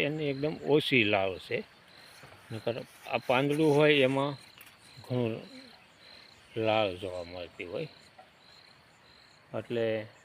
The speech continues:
આપણે ઓછી લાળનું હોય ને ઈ પસંદ કરવું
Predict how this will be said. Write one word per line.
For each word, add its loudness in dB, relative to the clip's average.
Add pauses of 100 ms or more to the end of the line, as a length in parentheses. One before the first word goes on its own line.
(1400)
આપણે 0 (3500)
ઓછી 2
લાળનું 8
હોય 4
ને -4 (180)
ઈ -2
પસંદ -2
કરવું -4